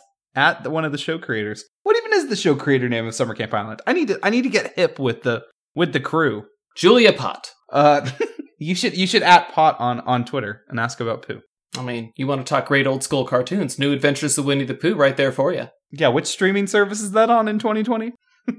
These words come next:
Speaker 2: Hmm. It better
Speaker 1: Actually
Speaker 2: be on Disney Plus, or else there's no reason for anyone to subscribe.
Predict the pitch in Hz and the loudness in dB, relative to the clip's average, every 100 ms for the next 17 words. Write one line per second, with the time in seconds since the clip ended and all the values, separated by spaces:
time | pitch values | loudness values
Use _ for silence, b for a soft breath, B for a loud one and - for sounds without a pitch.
0 | - - 202 190 156 131 113 104 110 - | -6 -2 2 4 2 0 -4 -8 -14 4
1 | 165 185 143 131 127 110 135 123 120 110 | 6 8 6 4 -2 -2 -4 -4 -8 2
2 | 156 151 147 139 131 127 - 131 - 139 | 8 8 8 4 4 4 0 -4 0 4
3 | 147 135 143 139 143 135 139 131 147 143 | 4 4 2 2 0 -2 0 2 2 0
4 | 139 135 123 - - 143 131 135 | -2 -4 -6 -8 0 2 2 -2